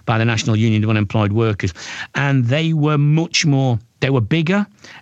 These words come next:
uh, and they were much more, uh, emphatically political and ideological than the Jarrow March. The Jarrow March, from the word go, from the people who organised it, the councillors and the mayor who organised it,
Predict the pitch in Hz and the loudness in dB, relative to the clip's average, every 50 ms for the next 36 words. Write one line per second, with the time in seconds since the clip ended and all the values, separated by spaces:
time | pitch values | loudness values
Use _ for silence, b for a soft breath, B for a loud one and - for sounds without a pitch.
0 | B - 131 123 123 - - 123 123 127 123 113 127 135 131 135 139 143 147 147 | B -4 -2 -2 -2 -2 -2 0 0 2 2 2 2 2 2 2 2 2 2 2
1 | 147 131 - 165 143 139 135 135 135 135 139 - - - 117 117 127 123 123 - | 0 0 0 0 2 2 2 2 2 0 0 -2 -4 -4 -2 -2 0 -2 -2 -4
2 | - - 123 135 120 - - - 170 170 160 - - 131 110 - - 107 87 82 | -2 0 0 0 0 -2 -4 -4 -2 -2 -2 -2 -2 -2 -2 -2 -2 -4 -4 -4
3 | 85 - _ - - 131 135 147 143 120 - - - - 101 98 104 113 113 110 | -6 -10 _ -2 0 0 2 2 0 -2 -4 -6 -4 -2 -2 0 0 0 0 0
4 | 107 110 107 104 101 98 - - 92 92 90 90 92 98 92 92 92 90 87 85 | 0 0 0 0 -2 -4 -4 -2 0 0 0 0 0 0 0 2 0 0 -2 -2
5 | - - 120 117 156 185 220 226 208 185 165 139 - 160 143 139 135 139 143 143 | -4 -2 -2 0 0 0 0 0 0 0 -2 -2 0 0 2 2 2 2 2 2
6 | 147 139 127 120 110 139 139 127 107 85 82 B B B B B 110 107 92 - | 2 0 0 -2 0 0 0 0 0 -2 -4 B B B B B -2 0 0 0
7 | 160 160 170 165 160 156 151 131 131 123 120 110 92 92 107 110 - B B B | 0 0 2 2 2 2 2 0 0 0 0 -2 -2 -2 -2 -4 -4 B B B
8 | B B 117 - - 139 143 147 - - 139 120 107 110 101 101 110 120 131 135 | B B -4 -2 0 0 -2 -2 -2 0 0 0 2 2 2 2 2 2 0 0
9 | 143 127 110 110 113 110 110 101 101 104 101 92 87 85 101 95 - | 0 0 0 0 0 0 0 0 0 0 0 -2 -2 -2 -4 -6 -8